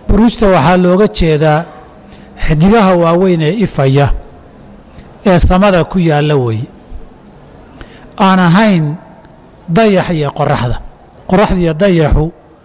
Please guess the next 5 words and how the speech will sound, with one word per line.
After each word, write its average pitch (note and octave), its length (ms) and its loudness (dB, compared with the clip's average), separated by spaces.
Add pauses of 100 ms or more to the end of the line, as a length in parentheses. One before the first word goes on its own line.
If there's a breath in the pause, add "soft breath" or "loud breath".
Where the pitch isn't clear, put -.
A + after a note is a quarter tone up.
(380 soft breath)
buruujta G#3 540 0 (100)
kuma F3 260 -2
jiraan. C3 380 -2 (2250 loud breath)
Saas A3 360 0
darteed G#3+ 440 -2